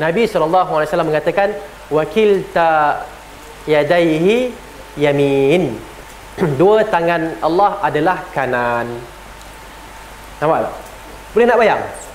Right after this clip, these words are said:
Tak boleh bayang. Ha, jangan bayang. Memang tak boleh bayang. Haram kita membayangkan. Tapi kita wajib percaya.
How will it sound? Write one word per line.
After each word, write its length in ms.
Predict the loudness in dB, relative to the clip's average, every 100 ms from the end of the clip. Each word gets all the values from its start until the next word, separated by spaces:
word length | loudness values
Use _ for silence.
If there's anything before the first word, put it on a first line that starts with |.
| -20 -4 2
Tak 80 |
boleh 120 | 4 4
bayang. 240 | 4 2 -2 -10 -16 -16 -16 -16 -18 -18 -18 -18 -18 -18 -18 -20 -18 -16
Ha, 160 | -2 2
jangan 160 | 4 4
bayang. 240 | 4 4
Memang 160 | 4 4
tak 160 | 4
boleh 160 | 4 4
bayang. 320 | 4 2 0 -4 0
Haram 400 | 2 2 0 -2
kita 240 | 0 0
membayangkan. 640 | 2 2 2 0 -2 -4 -8 -16 -20 -20 -20 -20 -20 -20 -20 -20 -20 -6
Tapi 240 | -2 0 0
kita 240 | 2 2
wajib 480 | 4 4 2 2 2
percaya. 480 | 2 0 2 2